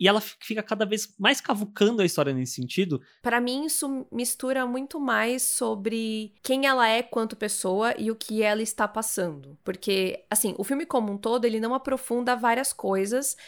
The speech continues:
Speaker 2: mas ele coloca indícios e pistas, né? Então a gente sabe que a Elizabeth tá noiva. A gente não vê esse noivo em nenhum momento, mas a gente vê ela falando com ele no telefone. E aí, numa conversa deles, a gente vê que ela tá meio bodeada, assim. Ela tá meio de saco cheio, ela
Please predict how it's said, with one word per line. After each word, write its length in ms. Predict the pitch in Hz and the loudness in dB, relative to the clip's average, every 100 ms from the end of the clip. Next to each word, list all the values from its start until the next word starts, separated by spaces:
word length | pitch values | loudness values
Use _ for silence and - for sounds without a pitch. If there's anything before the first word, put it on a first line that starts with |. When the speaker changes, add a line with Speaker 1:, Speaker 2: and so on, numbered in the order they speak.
| - - | -20 0
Speaker 2:
mas 200 | 214 214 | 2 4
ele 200 | 220 240 | 2 0
coloca 760 | 247 233 220 220 - 240 233 233 | 0 4 4 2 2 2 2 0
indícios 600 | 233 202 220 233 240 220 | -2 -2 -2 -2 -4 -4
e 60 | |
pistas, 520 | 247 202 180 - - 185 | -6 -6 -6 -6 -10 -6
né? 240 | 185 185 - - | -2 -2 -6 -20
Então 120 | - 196 | -6 -4
a 20 | |
gente 160 | 208 | -2
sabe 220 | 208 208 226 | 2 2 2
que 100 | 240 | 0
a 60 | |
Elizabeth 480 | 220 214 214 208 214 | 0 0 -2 -2 -2
tá 360 | - 202 196 196 | 0 0 2 0
noiva. 440 | 196 196 196 233 440 - _ _ _ _ _ | 0 0 0 0 -4 -6 _ _ _ _ _
A 60 | - | -6
gente 200 | 190 202 | -4 -2
não 100 | 208 | -2
vê 320 | 196 196 214 - | 2 2 2 2
esse 200 | 196 208 | 0 0
noivo 340 | 190 190 190 | 0 -2 -2
em 60 | 202 | -2
nenhum 160 | 196 196 | -2 -2
momento, 400 | 208 190 202 233 | -2 -2 -2 -4
mas 140 | 208 | -4
a 20 | |
gente 240 | 202 196 185 | -4 -8 -4
vê 80 | |
ela 140 | 196 196 | -2 0
falando 300 | 196 196 190 | -2 -4 -2
com 120 | - | -2
ele 140 | 190 | -2
no 60 | 185 | -2
telefone. 680 | 190 196 202 190 190 208 403 - - | -4 -4 -2 0 2 0 -4 -8 -6
E 160 | 214 | 2
aí, 240 | 226 233 247 | 4 4 4
numa 160 | 254 | 2
conversa 440 | 254 269 240 247 247 | 2 2 2 2 0
deles, 300 | 208 220 247 | 2 2 2
a 40 | |
gente 180 | 262 269 | -4 -2
vê 160 | 240 254 | 0 2
que 100 | 269 | 2
ela 160 | 262 | 2
tá 220 | 262 262 | 4 2
meio 680 | 269 269 269 277 269 269 247 - | 4 2 2 2 0 0 -4 -10
bodeada, 760 | 196 233 233 277 254 226 185 180 | 2 4 6 6 6 6 4 2
assim. 260 | 180 - | 2 0
Ela 100 | 180 | -2
tá 120 | 180 | -2
meio 160 | 202 202 | -2 -2
de 60 | 202 | -4
saco 180 | 202 - | -6 -4
cheio, 720 | - 240 262 269 262 247 233 | 2 6 6 8 6 4 2
ela 260 | 208 208 | 2 0